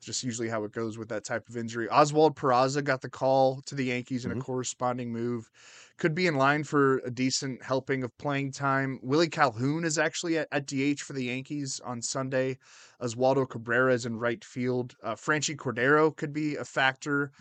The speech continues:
Speaker 1: as well. We'll talk about him as, as a waiver wire pickup later.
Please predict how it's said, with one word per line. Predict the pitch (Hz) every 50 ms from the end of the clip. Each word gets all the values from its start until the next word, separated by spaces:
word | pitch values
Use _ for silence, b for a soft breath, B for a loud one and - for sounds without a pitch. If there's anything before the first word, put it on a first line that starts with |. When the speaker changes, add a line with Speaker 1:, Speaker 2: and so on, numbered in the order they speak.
| b b b b b b b -
Speaker 1:
as | 127 117 120
well. | 127 123 127 131 131
We'll | 143 143
talk | - - 143 139 -
about | 143 - - -
him | 110 127 131 131 127
as, | 117 98 98 113 107 - -
as | 113 110 113
a | 107
waiver | 104 117 117 127 123 120
wire | 107 110 110 110 110 107
pickup | 101 - - 120 - - 113 107 - -
later. | 120 113 117 120 117 110 107 104